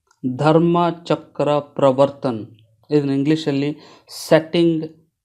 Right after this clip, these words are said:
in motion the wheel of law ಅಂತ ಕರೀತಾರೆ ಇದನ್ನ. ಇವರ ಫಸ್ಟ್ ಡಿಸೈಪಲ್ ಯಾರು ಗೊತ್ತಾ? ಬುದ್ಧ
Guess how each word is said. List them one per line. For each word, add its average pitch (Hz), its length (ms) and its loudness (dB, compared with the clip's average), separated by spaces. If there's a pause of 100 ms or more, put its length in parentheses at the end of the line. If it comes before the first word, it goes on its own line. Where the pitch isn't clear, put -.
in 143 100 -2 (120)
motion 139 480 -2
the 123 80 -4
wheel 127 220 0
of 127 320 -2
law 123 220 4
ಅಂತ 117 160 -8
ಕರೀತಾರೆ 113 440 -10
ಇದನ್ನ. 113 180 -8 (500)
ಇವರ 185 400 4
ಫಸ್ಟ್ 180 720 -8
ಡಿಸೈಪಲ್ 170 560 2
ಯಾರು 131 180 0
ಗೊತ್ತಾ? 120 260 -6
ಬುದ್ಧ 135 300 -8